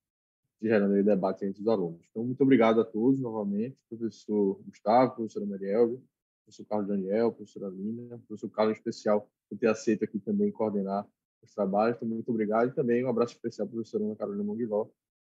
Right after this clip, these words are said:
que inicialmente iria coordenar aqui os trabalhos, deu as ideias aqui em relação às perguntas.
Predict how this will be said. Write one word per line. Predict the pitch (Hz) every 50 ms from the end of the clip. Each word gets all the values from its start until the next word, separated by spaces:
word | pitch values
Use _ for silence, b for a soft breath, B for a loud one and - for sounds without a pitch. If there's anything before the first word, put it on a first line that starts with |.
| _ _ _
que | - 98 98 98 95 95 95 92 90 90 - _ _ _ _ _ -
inicialmente | 107 104 104 - - 107 107 104 101 104 101 - 113 107 101 - - - -
iria | 117 113 107 107 104
coordenar | 101 - 110 110 107 104 98 98
aqui | 98 - -
os | 104 -
trabalhos, | - 123 110 117 117 120 120
deu | 120 107 120 123 123
as | 120 113
ideias | 113 104 107 104 107 104
aqui | 107 - _ -
em | 104
relação | 104 101 104 - - 104
às | -
perguntas. | - 139 135 123 104 107 113 123 139 139